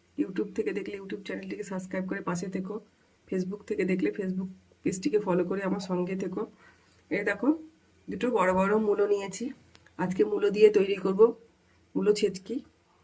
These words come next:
সঙ্গে থেকে এই মূলো ছেচকি রেসিপিটা দেখতে থাকো।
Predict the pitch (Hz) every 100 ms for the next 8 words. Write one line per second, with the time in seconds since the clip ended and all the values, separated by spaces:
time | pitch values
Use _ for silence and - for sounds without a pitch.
0 | _ _ - 185 185 190 190 262 277 185
1 | - - _ _ - _ - 196 196 190
2 | - 214 190 185 190 202 202 180 180 -
3 | 185 190 220